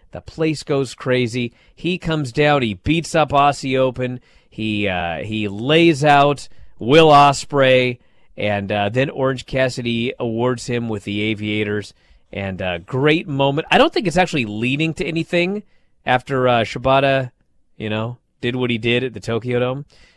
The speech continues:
But, uh, man, the fans here in this building, they loved it. Claudio Castagnoli and Zack Sabre Junior went eighteen minutes. It was a very, very good match. I did not think it was an excellent match,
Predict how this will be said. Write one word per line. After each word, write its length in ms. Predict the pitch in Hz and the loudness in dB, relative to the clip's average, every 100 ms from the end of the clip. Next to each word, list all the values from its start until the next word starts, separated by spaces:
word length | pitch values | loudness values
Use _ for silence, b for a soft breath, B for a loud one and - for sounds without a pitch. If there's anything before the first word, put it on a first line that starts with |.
| _ | _
But, 340 | 110 110 110 120 | -6 -2 0 0
uh, 140 | 110 | 0
man, 320 | 113 151 165 | 4 4 4
the 80 | 160 | 0
fans 320 | - 160 165 | 2 4 4
here 120 | 160 147 | 2 0
in 80 | |
this 120 | 135 - | -2 -4
building, 500 | 143 135 139 139 131 | -2 0 -2 -4 -12
they 220 | - 95 95 | -10 -8 -8
loved 340 | 85 78 78 | -10 -14 -16
it. 120 | 76 _ _ b b b b - | -18 _ _ b b b b -18
Claudio 640 | - 214 277 277 269 262 | 4 8 8 8 8 6
Castagnoli 1160 | - 240 247 - 220 202 214 226 226 226 226 143 | 6 6 6 4 2 6 6 8 6 4 2 2
and 260 | 175 160 | 2 2
Zack 420 | 131 131 196 226 - | 0 4 4 4 -2
Sabre 580 | - 208 214 202 214 | 0 4 6 8 6
Junior 880 | 170 113 127 202 220 190 127 95 71 - _ _ | 6 -2 2 2 4 2 2 0 -8 -18 _ _
went 220 | 139 180 | 6 8
eighteen 540 | 202 240 185 226 226 202 | 8 6 2 0 2 4
minutes. 400 | 208 226 - - _ _ - _ | 4 4 2 -10 _ _ -20 _
It 160 | 185 240 | 2 6
was 240 | 240 165 | 6 8
a 180 | 190 180 | 6 6
very, 440 | 143 196 233 214 | 6 6 8 6
very 300 | 156 160 143 | 6 6 4
good 240 | 120 120 110 | 4 0 2
match. 480 | 110 110 107 - - | 0 0 -4 -12 -2
I 100 | 147 | 4
did 140 | 180 208 | 4 6
not 200 | 208 196 | 4 2
think 160 | 160 | 0
it 60 | 165 | 0
was 220 | 139 120 | 0 -2
an 100 | 123 | -4
excellent 480 | 120 120 - 110 101 | -6 -8 -6 -8 -6
match, 380 | 95 95 - | -6 -6 -8